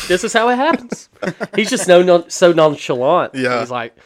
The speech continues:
Speaker 1: and then the candle flickers, and the girl kinda jumps, and he's
Speaker 2: Yep.
Speaker 1: like, "Well, now you're possessed. Good luck with it."
Speaker 2: <laughs> It's like, bitch just gets thrown across the room.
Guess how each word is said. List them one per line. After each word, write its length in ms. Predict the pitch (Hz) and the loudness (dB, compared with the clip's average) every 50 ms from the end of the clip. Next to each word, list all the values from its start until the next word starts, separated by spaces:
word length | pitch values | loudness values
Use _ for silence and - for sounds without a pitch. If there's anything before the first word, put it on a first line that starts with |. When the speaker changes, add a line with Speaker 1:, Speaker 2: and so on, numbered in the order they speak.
| _ _ - - - - - - - - _ _ - | _ _ -20 -20 -20 -20 -20 -20 -20 -20 _ _ -8
Speaker 1:
and 100 | 160 160 | -4 -4
then 80 | 165 143 | -4 -4
the 80 | 120 | -4
candle 380 | - - - 139 135 143 156 156 | -8 -4 -2 0 2 2 0 -2
flickers, 480 | 156 - 175 180 180 190 196 185 165 175 | -2 0 -2 0 0 0 0 -2 -2 -2
and 80 | 127 117 | -6 -4
the 40 | |
girl 200 | 95 135 135 143 | -2 0 0 0
kinda 220 | 143 160 156 127 104 | -2 -4 -6 -8 -8
jumps, 580 | 98 110 117 120 139 170 180 - - - - _ | -8 -8 -6 -6 -6 -6 -8 -12 -18 -20 -14 _
and 80 | 135 123 | -6 -4
he's 80 | 123 123 | -2 -2
Speaker 2:
Yep. 20 | |
Speaker 1:
like, 220 | 135 139 - _ 147 | -2 -2 -4 _ -4
"Well, 200 | 190 233 - _ _ | -4 -4 -4 _ _
now 120 | 165 160 165 | -4 -2 -2
you're 140 | 185 190 | -2 -2
possessed. 500 | 185 - 208 190 226 214 175 - - - _ _ _ _ _ _ _ _ - 233 - - _ - | -2 -4 -2 0 0 0 0 -2 -4 -10 _ _ _ _ _ _ _ _ -4 -4 -4 -6 _ -2
Good 120 | - 175 | 0 2
luck 180 | 196 220 - - | 2 2 0 0
with 120 | 165 156 | 0 0
it." 340 | 151 151 151 - - 135 - _ | 2 0 -2 -4 -8 -12 -12 _
Speaker 2:
<laughs> 120 | - 147 - _ _ _ _ _ | -14 -20 -20 _ _ _ _ _
It's 140 | - 151 - | -10 -6 -4
like, 180 | 165 135 - - _ _ _ _ _ - | -4 -4 -4 -8 _ _ _ _ _ -4
bitch 160 | 135 131 127 | -4 -2 -2
just 180 | - 131 107 - | -4 -6 -6 -4
gets 160 | 127 117 - | -6 -6 -4
thrown 220 | - 123 123 120 | -2 -2 0 0
across 360 | 120 117 - 123 120 117 - | -2 -2 0 0 0 0 -2
the 60 | - 113 | -8 -10
room. 380 | 117 117 120 - 147 151 127 | -8 -6 -4 -2 -2 -4 -6